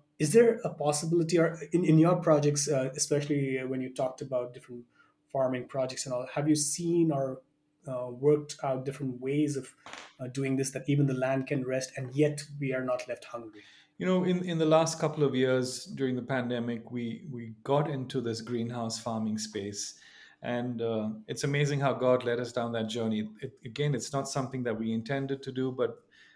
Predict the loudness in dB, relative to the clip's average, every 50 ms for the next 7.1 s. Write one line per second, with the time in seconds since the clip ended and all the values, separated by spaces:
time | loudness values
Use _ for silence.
0 | _ _ -4 -2 -2 0 0 0 0 2 2 2 2 4 4 4 2 2 2 0
1 | -2 -6 -12 -20 _ _ _ -20 -20 _ _ -6 -6 -4 -6 -6 -8 -8 -6 -4
2 | -2 -2 -2 -2 0 0 0 0 0 -2 -2 -2 -2 -2 -2 -2 -4 -4 -8 -10
3 | -10 -8 -6 -6 -4 -4 -4 -4 -4 -4 -4 -4 -6 -8 -10 -12 -14 -18 -20 _
4 | _ _ _ _ _ _ _ -8 -6 -6 -4 0 0 2 2 2 2 0 -2 -2
5 | -2 0 0 2 2 2 0 0 0 0 -2 -4 -4 -4 0 0 0 0 0 -2
6 | -2 -2 0 -2 -4 -4 -6 -8 -8 -8 -8 -8 -8 -8 -6 -4 -4 -2 -2 -4
7 | -6 -8